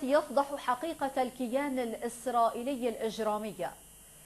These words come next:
إدانات واسعة للاعتداء الإسرائيلي ودعوات لمعاقبة الكيان على جرائمه.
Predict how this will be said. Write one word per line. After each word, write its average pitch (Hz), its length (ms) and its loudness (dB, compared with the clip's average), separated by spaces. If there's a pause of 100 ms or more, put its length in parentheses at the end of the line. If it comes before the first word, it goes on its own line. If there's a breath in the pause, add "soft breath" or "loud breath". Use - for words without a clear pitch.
إدانات 330 540 8
واسعة 277 840 2
للاعتداء 233 520 4
الإسرائيلي 226 800 2
ودعوات 240 840 2
لمعاقبة 262 840 2
الكيان 254 760 0
على 262 360 0
جرائمه. 208 560 -2